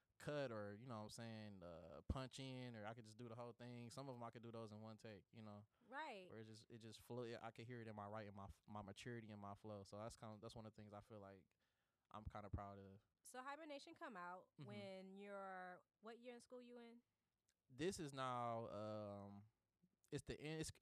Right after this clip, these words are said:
Speaker 1: I dropped it on Christmas. So it was, like, the end of, like, my first semester of sophomore year
Speaker 2: Okay.
Speaker 1: of, uh, a college.
Speaker 2: So where was your mind at this time? Like, what inspired these lyrics? 'Cause it
Speaker 1: My
Speaker 2: sound like you was
Speaker 1: mindset, it
Speaker 2: really,
Speaker 1: was
Speaker 2: like,
Speaker 1: like, I
Speaker 2: you
Speaker 1: was
Speaker 2: was, you know
Speaker 1: still
Speaker 2: where you
Speaker 1: going,
Speaker 2: going at.
Speaker 1: I was happy about how the music was going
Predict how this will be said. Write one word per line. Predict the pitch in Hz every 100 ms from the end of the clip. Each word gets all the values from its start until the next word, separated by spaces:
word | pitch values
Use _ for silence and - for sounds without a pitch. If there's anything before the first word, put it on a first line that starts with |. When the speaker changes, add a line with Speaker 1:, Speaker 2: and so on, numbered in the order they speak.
| 143
Speaker 1:
I | 131
dropped | 135 156
it | 123
on | 123
Christmas. | - 127 110 107
So | 127
it | 135
was, | 123
like, | 113 110
the | 107
end | 123 135 123
of, | 120 110
like, | 110 107 - - -
my | 90 127
first | 123 120
semester | - 113 113 113 104
of |
sophomore | - 107 110 104 101
year | 98 101 - _ _ _
Speaker 2:
Okay. | 196 196
Speaker 1:
of, | 104 104 95
uh, | 90 90 69 - 117 117
a | -
college. | - - 50 - - _
Speaker 2:
So | - 247 233
where | 262
was | 247
your | 226
mind | 208 208 196
at | 170 -
this | 175
time? | - 180 180 - -
Like, | 196 185
what | 208 254
inspired | 214 - 208 190
these | 185 -
lyrics? | 196
'Cause | 185 190
it |
Speaker 1:
My | 139
Speaker 2:
sound | 160 175
like | 180 185
you | 165
was |
Speaker 1:
mindset, | 175 151
it | 160
Speaker 2:
really, | 165
Speaker 1:
was | 165
Speaker 2:
like, | -
Speaker 1:
like, | 139 139 131 123 - - -
I | 131
Speaker 2:
you | 165
Speaker 1:
was | -
Speaker 2:
was, | -
you | -
know | -
Speaker 1:
still |
Speaker 2:
where | -
you |
Speaker 1:
going, | - 233 214 190
Speaker 2:
going |
at. | 165 160 -
Speaker 1:
I | 151
was | 196 185 156 -
happy | - 180 220 220 202
about | 175 165 147
how | 160 156
the | 143
music | 143 170 151
was | 135 117
going | 117 113 113